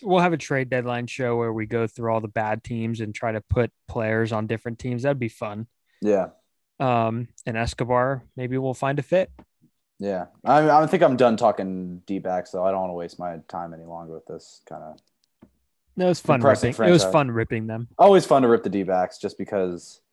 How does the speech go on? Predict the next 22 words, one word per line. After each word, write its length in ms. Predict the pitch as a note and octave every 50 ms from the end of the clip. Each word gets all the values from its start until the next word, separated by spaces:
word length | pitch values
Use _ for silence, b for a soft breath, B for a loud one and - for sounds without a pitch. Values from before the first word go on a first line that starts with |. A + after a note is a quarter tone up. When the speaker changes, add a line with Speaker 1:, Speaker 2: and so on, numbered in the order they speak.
| _ _ _ _ _ _ _ _ _ _ _ _
Speaker 2:
what, 180 | - G#2+ F#2+ -
they 140 | G2 F#2+
won 340 | F#2 F2+ F#2+ G2+ G#2+ B2 C3
a 60 | C3
world, 220 | A#2 A#2 B2+ B2 A#2+
they're, 260 | C3 C3+ B2+ A2+ G2+ -
they've 260 | A2+ D3 D3 D3+ C3
won 260 | A#2+ C3 E3 F#3 E3+ D3+ C#3+
more 240 | D3 D3+ D3+ C#3+ C3+
World 220 | C3+ C3 A#2+ A#2
Series 320 | - C3 B2 A#2+ A2+ G#2
than 100 | G#2+ G#2+
most 240 | G#2+ G#2+ G#2 G2+ -
teams 580 | - A2+ G#2 G2 F#2 F2+ F2+ F#2 - - - - F#2
with 200 | G2 G2+ - _
the 320 | - G2+ F#2+ F#2 F#2+ G2 F#2 - _ _ _
championship 460 | - - A2 G#2+ G2 G2+ F#2 G2 E2+
in 80 | F2 F2
two 100 | G#2 G2+
thousand 300 | G2+ F#2 F2 F2 F#2 F#2
one, 360 | F#2 F2+ E2+ E2 E2+ F2 F2+ -
but 300 | F2 F2 E2+ E2+ E2